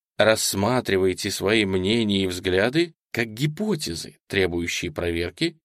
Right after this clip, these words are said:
и подтверждения. Ключевым моментом при использовании данной ментальной модели является необходимость вашей эмоциональной невовлечённости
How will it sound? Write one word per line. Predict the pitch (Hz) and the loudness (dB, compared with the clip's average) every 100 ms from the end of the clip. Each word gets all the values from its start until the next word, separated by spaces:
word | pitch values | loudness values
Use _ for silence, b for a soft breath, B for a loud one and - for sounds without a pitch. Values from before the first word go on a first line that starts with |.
| _ - | _ -6
и | 92 | -4
подтверждения. | 95 - 156 190 190 175 - - _ _ _ _ _ | -4 0 -2 0 -2 -4 -4 -20 _ _ _ _ _
Ключевым | 110 113 110 120 117 139 | 0 2 4 2 2 2
моментом | 104 98 107 117 98 92 | 2 2 2 2 0 -4
при | 92 92 | -2 -2
использовании | 92 - 107 107 98 92 92 | -2 0 2 2 0 0 0
данной | 85 98 107 101 92 | 2 2 2 2 2
ментальной | 92 90 101 98 92 | 0 2 2 2 0
модели | 87 87 160 196 95 80 - | 0 0 2 2 0 -4 -2
является | 160 214 240 202 190 | 0 2 0 2 2
необходимость | 165 147 - 113 139 196 165 151 | 4 2 2 2 2 2 2 0
вашей | 104 110 147 127 127 | 0 2 2 2 0
эмоциональной | 143 123 110 104 101 135 170 165 165 | 2 0 0 0 2 2 2 4 4
невовлечённости | 160 160 170 180 208 - 240 127 85 - - - | 2 2 0 0 -4 -2 0 0 -2 -8 -12 -12